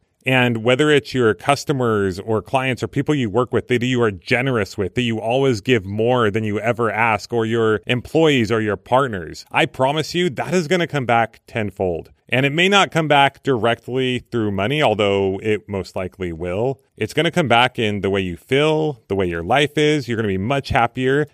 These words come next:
and ultimately, it's gonna be what you want out of life. So don't forget that in this pursuit of making money,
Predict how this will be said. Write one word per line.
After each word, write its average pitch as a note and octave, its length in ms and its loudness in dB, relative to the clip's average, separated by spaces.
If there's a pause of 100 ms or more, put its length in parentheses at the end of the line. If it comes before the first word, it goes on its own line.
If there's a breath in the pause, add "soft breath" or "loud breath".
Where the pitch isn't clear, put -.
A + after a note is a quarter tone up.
(120 soft breath)
and A#2+ 240 0
ultimately, C#3+ 640 0
it's A#2 160 0
gonna A#2 200 0
be G#2 160 0
what G2 280 2
you G2+ 100 -2
want F2+ 340 0 (140)
out F#2 140 0
of D#2+ 100 -8
life. D#2 340 -8 (200)
So D3+ 180 2
don't C#3+ 360 -2
forget A#2+ 400 2
that C#3+ 200 4
in A2+ 60 -2
this A2 160 -2
pursuit B2+ 580 0
of G2 140 2
making A2 360 -2
money, B2+ 420 -2